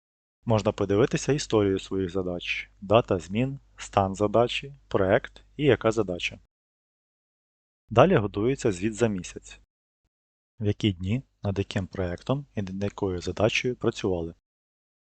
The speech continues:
Жовтим позначаються вихідні дні. Знизу є підсумок по годинах. Таблицю можна скопіювати. Наступний розділ призначений для роботи з користувачами сайту.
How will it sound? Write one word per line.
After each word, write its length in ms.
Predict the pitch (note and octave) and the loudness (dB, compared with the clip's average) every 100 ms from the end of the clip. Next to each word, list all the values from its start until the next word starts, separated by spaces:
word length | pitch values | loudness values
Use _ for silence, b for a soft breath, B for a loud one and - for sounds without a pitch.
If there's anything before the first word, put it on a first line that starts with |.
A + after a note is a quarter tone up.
| _ _ _ _ - | _ _ _ _ -2
Жовтим 420 | G2+ F#2+ - D3 | 0 0 -2 -6
позначаються 920 | - G2 G2 - - F2+ F#2 - D3 - | -2 0 0 -4 -4 -4 -6 -6 -8 -2
вихідні 460 | G#2+ - F#3+ A2+ A#2+ | -2 -2 -2 -2 -2
дні. 280 | F2+ F2+ - _ _ _ _ _ _ _ - | -6 -12 -14 _ _ _ _ _ _ _ -12
Знизу 420 | F#2 F#2 B2+ C3 | -6 -2 -2 0
є 120 | G#2+ | -2
підсумок 580 | F#2 A2+ - C#3+ C3+ - | -2 -6 -8 -8 -8 -8
по 100 | B2 | -6
годинах. 640 | A#2 A2+ F#2 F2 E2+ - _ _ - | -4 -4 -4 -6 -12 -18 _ _ -8
Таблицю 500 | F2 F#2 B2 - A#2+ | -2 0 -2 -4 -6
можна 260 | F#2+ G#2+ | -6 -6
скопіювати. 680 | - - - G2+ E2+ D#2+ - - _ _ _ _ _ _ _ _ | -10 -10 -6 -4 -4 -8 -12 -20 _ _ _ _ _ _ _ _
Наступний 480 | G#2+ - G#2 - F#2+ | -6 -4 -6 -6 -4
розділ 360 | F#2 F#2 C3+ C#3+ | -4 -2 -4 -4
призначений 580 | G#2 F#2+ A2+ - D3+ C#3 | -2 0 0 0 -4 0
для 140 | G#2+ | 2
роботи 440 | F#2+ G2+ C3 A#2+ | 2 0 -2 -4
з 200 | F2+ A#2 | -4 -4
користувачами 800 | C3 - G2+ - F#2+ F#2+ A2 A2 | -6 -8 -10 -8 -8 -4 -4 -4
сайту. 440 | G2+ G2+ F2+ - | -2 -2 -2 -6